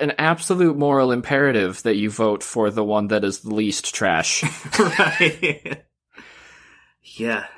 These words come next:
Speaker 2: yeah, that's crazy. That whole interview was really adversarial, um, and uncomfortable to watch. Um, maybe someday when I'm late on content, we'll listen to the whole thing 'cause it was kinda fun.
Speaker 1: All right.
Speaker 2: Um,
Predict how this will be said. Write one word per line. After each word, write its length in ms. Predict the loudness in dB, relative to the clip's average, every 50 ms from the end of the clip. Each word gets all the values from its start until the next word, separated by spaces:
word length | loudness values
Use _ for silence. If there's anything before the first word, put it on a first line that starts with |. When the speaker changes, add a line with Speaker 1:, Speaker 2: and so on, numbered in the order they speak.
| -16 -8
Speaker 2:
yeah, 200 | -6 -4 -4 -4 -4
that's 520 | -4 -4 -4 -4 -6 -14 -20 _ -16 -14
crazy. 680 | -12 -12 -10 -6 -2 0 0 0 0 0 -2 -2 -2 -6 _ _ -20 -20 -20 _ _ _
That 160 | 0 2 2 4
whole 200 | 4 4 4 4
interview 380 | 4 2 2 4 4 4 4
was 180 | 4 2 2 2
really 260 | 2 4 4 4 4
adversarial, 1000 | 4 2 2 2 0 0 2 2 4 4 4 4 4 4 2 0 -2 -4 -4 -2
um, 420 | 0 0 0 0 -2 -6 -10 -16 -12 _
and 320 | -4 -2 0 0 0 0
uncomfortable 540 | -2 -2 0 0 -2 -2 0 -2 0 0 2
to 80 | 2 2
watch. 400 | 4 4 4 2 2 -2 -6 -8 -12 -20 -20 -20 -20 _ _ _ _ _ -4
Um, 560 | 0 2 2 2 0 -2 -6 -10 -16 -20 _ _ _ _ _ _ _ _ _ _
maybe 340 | -2 2 2 4 4 2 2
someday 420 | 2 2 2 4 4 4 4 4 4
when 140 | 2 2
I'm 400 | 2 2 2 2 0 -2 -4 -6 -2
late 200 | 0 0 2 2
on 120 | 2 0 0
content, 380 | 0 0 0 0 0 -2 -2
we'll 120 | -2 -4 -4
listen 240 | -4 -6 -6 -6
to 40 | -6
the 60 | -4
whole 140 | -2 -2 -2 -2
thing 180 | -2 -4 -4
'cause 120 | -6 -6 -8
it 40 |
was 100 | -8 -6
kinda 180 | -6 -6 -6 -6
fun. 260 | -4 -4 -4 -4 -4 -6 -6
Speaker 1:
All 80 | -2 -2
right. 200 | 0 0 -2 -4 -8 _ _
Speaker 2:
Um, 540 | 0 2 2 4 2 2 0 -4 -10 -14 _